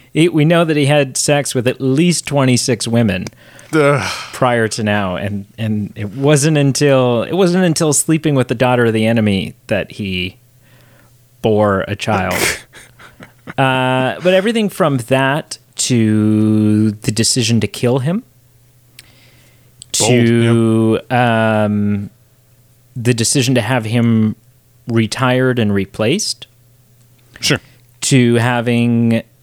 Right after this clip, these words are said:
Speaker 1: ultimately so much of what's going on falling on an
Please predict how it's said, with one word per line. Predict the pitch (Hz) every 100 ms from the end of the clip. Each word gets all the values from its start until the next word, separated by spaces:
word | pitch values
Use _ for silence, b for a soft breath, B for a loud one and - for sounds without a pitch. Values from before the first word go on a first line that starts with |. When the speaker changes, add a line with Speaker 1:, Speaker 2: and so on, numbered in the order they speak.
| _ _
Speaker 1:
ultimately | 131 160 160 165 147 - 131 131 127 123 123 120 117 113 - _ _ _ _ _ _ _
so | - - - 143
much | 131 123 -
of | 110
what's | 113 107
going | - 113 110
on | 110 110 107 104 98 B B B
falling | - - - - 127 123 120 117
on | 113 110 110
an | 110 120